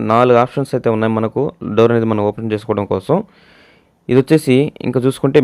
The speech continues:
మెయిన్ హాల్ అండి ఇది. ఒకసారి చూడండి, మెయిన్ హాల్‌లో ఈ వినాయక స్వామి విగ్రహం కూడా మనకు చాలా బాగా అయితే ఇచ్చారండి. ఒక డిఫరెంట్ లుక్‌తో చాలా అందంగా ఉందండి చూడడానికి కూడాను. మంచి ఒక డెకరేటివ్‌గా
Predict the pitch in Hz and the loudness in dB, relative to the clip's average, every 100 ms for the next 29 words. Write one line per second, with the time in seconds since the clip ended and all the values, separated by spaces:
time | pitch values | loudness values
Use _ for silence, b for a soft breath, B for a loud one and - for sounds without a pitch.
0 | 123 135 120 123 131 113 104 135 - _ | 4 2 2 4 4 2 0 -2 -6 _
1 | _ _ - 113 - 127 127 117 127 - | _ _ -12 -4 2 2 4 2 0 -4
2 | - 113 127 120 117 107 170 - b b | -2 0 0 0 2 2 0 -4 b b
3 | b b b _ - 123 127 139 135 127 | b b b _ -4 0 4 4 4 0
4 | 117 117 120 117 123 120 110 113 110 113 | 0 0 0 2 2 2 0 0 2 4
5 | 117 117 113 - 110 101 123 - 113 101 | 4 2 -2 -2 -2 0 -4 -4 -6 -4
6 | 104 120 127 127 131 - _ - 113 - | -2 -2 -2 0 -2 -2 _ -8 -8 -6
7 | 110 151 - b b b b 117 113 113 | 0 0 0 b b b b 2 4 4
8 | 120 127 120 117 110 117 113 110 104 104 | 2 2 2 0 -2 -4 0 0 0 -2
9 | 104 143 - _ - 113 123 113 - 110 | -2 -6 -10 _ -8 -6 -2 -4 -4 -6
10 | 110 107 120 120 131 | -4 0 0 0 2